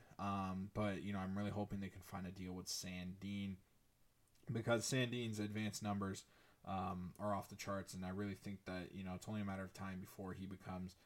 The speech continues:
one of the better defensemen on this Maple Leafs team, and if he's not already, arguably the best. Um, you know, Morgan Rielly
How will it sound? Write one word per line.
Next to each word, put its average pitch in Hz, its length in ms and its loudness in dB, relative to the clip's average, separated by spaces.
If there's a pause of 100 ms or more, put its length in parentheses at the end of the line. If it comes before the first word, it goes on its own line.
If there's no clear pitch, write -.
(320)
one 107 120 2
of 101 60 2
the 95 320 0 (180)
better 107 240 4
defensemen 92 680 -2 (260)
on 92 240 -2
this - 180 -6
Maple 92 280 -4
Leafs 92 180 -6
team, 92 340 -4
and 87 160 -4
if 98 160 -6
he's 95 180 -6
not 90 240 -2
already, 95 480 -2 (400)
arguably 92 580 -4 (320)
the - 60 -10
best. 92 520 -2 (200)
Um, 82 300 -6 (500)
you - 80 -16
know, - 140 -14 (540)
Morgan 117 260 -2
Rielly 101 360 0